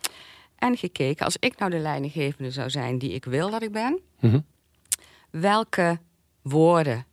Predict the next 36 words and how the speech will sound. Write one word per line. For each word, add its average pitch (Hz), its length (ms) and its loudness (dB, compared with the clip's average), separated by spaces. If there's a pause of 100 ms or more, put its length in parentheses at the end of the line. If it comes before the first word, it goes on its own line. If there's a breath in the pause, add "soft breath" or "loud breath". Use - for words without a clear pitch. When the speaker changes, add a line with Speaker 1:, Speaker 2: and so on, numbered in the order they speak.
Speaker 1:
welke 180 440 -4
houding?" 135 560 2
Speaker 2:
Dus 104 100 0
je - 60 -2
ging 117 120 6
handelingsalternatieven 107 960 6
met 98 100 2
haar 92 180 4
bespreken. - 320 -2
Speaker 1:
Heel 240 240 4
Speaker 2:
Ja. 226 60 2
Speaker 1:
concreet 160 380 -4
Speaker 2:
Echt 139 120 -6
coach, 139 140 0
Speaker 1:
handelingsalternatieven. 123 1040 0
Speaker 2:
ja. - 100 -20
Heel 120 100 2
Speaker 1:
Ja. 131 60 4
Speaker 2:
goed. - 180 -4 (180 loud breath)
Speaker 1:
Dus 151 160 0
dat 214 200 2
was 185 160 0
heel 262 480 0
concreet 190 580 -6 (100)
op 208 140 0
het 196 100 -2
niveau 175 360 -2
van 156 200 -2
vaardigheden 135 800 -2
en 180 180 4
inzicht. 127 500 -2
Dat - 140 -6
gaf 170 200 0
haar 160 140 0
zoveel 196 400 0
inzicht. 147 500 -6